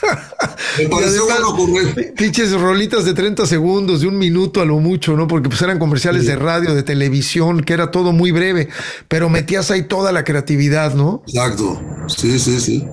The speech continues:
Speaker 2: Oye, Jaime, ¿cómo están los tristones de Puerto Bagdad, mano? El,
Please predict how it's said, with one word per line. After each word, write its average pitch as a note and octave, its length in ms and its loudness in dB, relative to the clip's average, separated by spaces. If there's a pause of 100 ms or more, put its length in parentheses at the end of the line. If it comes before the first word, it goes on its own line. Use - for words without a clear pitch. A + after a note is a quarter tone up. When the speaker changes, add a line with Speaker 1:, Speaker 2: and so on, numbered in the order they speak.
(140)
Speaker 2:
Oye, G#3 220 2
Jaime, A3+ 320 0
¿cómo C4 220 0
están B3+ 260 0
los B3 160 -2
tristones G#3 540 0
de E3 80 0
Puerto G3 320 -2
Bagdad, D3 480 -2
mano? C#3 280 0
El, C#3+ 120 0